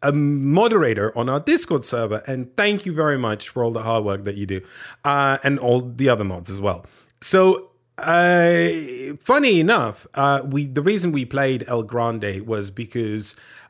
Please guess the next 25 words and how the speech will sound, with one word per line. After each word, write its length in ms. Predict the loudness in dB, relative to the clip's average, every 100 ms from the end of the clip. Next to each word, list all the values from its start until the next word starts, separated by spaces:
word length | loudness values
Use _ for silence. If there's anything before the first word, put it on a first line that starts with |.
| -4
um, 960 | 0 0 0 0 -2 -4 -4 -6 -8 -12 _ _ -8
Dan 300 | -2 0 2
Jolin 520 | 0 2 2 0 -4
from 460 | -2 -2 -2 -4 -8
the 180 | -10 -4
Senate 360 | 0 2 0
magazine, 600 | -2 -4 -2 -4 -4 -6 -6
the 120 | -4
editor 240 | -4 -4
of 80 | -8
the 80 | -8
Senate 300 | -6 -4 -4
man-, 260 | -4 -4 -6
magazine, 560 | -2 -2 -2 -6 -6 -8 -12 -4
which 160 | -2
is 180 | -2 -4 -2
a 80 |
U 300 | -2 0 -2
K 340 | -2 -2 0 0 0
in-print, 720 | 0 0 0 0 0 -2 -8 -14 _ _ _ -4
uh, 440 | -2 2 0 0
tabletop 560 | -2 -2 -2 -2 -4 -2
gaming 280 | -2 -2 -2
magazine, 560 | -2 -2 -4 -6 -8 -12 _ -20 _ _ -4
uh, 340 | 0 0 0